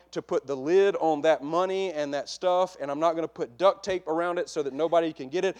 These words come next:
I'm actually, what I'm gonna do is I'm gonna jerk the duct tape off of it. I'm gonna unlock the locks. I'm gonna open up the canister, and whatever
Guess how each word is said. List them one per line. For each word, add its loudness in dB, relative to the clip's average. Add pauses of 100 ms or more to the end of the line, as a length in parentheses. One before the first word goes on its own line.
(140)
I'm -2
actually, -4
what 0
I'm 0
gonna -4
do 0 (160)
is 0
I'm 4
gonna -4 (140)
jerk 2
the -4
duct 2
tape -4
off 2
of 0
it. -4
I'm -2
gonna -4
unlock 0
the -4
locks. 0
I'm -2
gonna -8
open -2
up -2
the -10
canister, -8 (220)
and -6
whatever 0